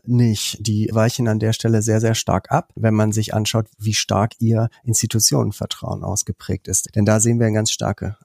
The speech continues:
Speaker 2: Abwendung und eine ausgeprägte Entfremdung,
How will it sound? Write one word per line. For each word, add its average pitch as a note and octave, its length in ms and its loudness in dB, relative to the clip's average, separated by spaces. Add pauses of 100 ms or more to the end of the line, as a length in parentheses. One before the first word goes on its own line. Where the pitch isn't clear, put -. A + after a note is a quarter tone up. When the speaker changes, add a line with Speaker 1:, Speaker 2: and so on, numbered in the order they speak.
(100)
Speaker 2:
Abwendung C3+ 760 -2
und A#2 160 -4
eine G2+ 180 0
ausgeprägte A#2 760 0
Entfremdung, A#2+ 800 0